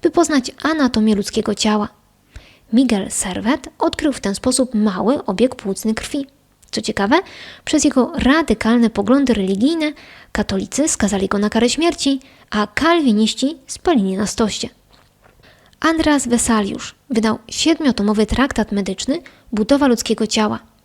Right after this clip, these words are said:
Był to bogato ilustrowany pierwszy podręcznik anatomii. Autor stał się twórcą anatomii jako nauki i stał się też bardzo sławny. Zapamiętaj najważniejsze.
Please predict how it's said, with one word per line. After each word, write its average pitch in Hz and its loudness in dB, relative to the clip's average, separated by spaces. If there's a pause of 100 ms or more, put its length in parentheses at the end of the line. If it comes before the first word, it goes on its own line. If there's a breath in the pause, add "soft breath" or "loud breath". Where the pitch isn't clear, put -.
(180)
Był 226 2
to 214 0
bogato 220 2
ilustrowany 226 2
pierwszy 277 -2
podręcznik 208 -4
anatomii. 226 2 (680 loud breath)
Autor 233 0
stał 202 -2
się 208 -4
twórcą - -2
anatomii 240 0
jako 196 -2
nauki 196 -4 (720 soft breath)
i 294 -4
stał 190 0
się - -6
też 196 -4
bardzo 202 0
sławny. 214 -4 (760)
Zapamiętaj 226 2
najważniejsze. 214 0